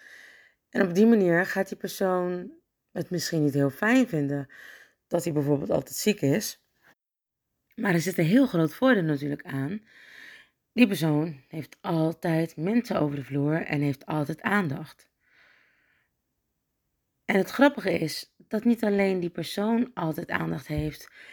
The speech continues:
maar ook de mensen die, zeg maar, bij die persoon over de vloer komen, hebben altijd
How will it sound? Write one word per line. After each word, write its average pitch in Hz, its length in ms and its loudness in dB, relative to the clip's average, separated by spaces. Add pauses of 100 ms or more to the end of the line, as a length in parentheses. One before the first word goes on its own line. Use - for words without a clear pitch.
(420)
maar - 180 -2
ook 269 200 4
de 214 80 2
mensen 170 800 -2 (680)
die, 165 240 2
zeg 143 260 -2
maar, 147 160 -2
bij 147 120 2
die 151 100 0
persoon 160 300 -2
over 175 160 -2
de 170 60 -10
vloer 302 300 4
komen, 143 520 -4 (560)
hebben 175 280 -4
altijd 180 380 -2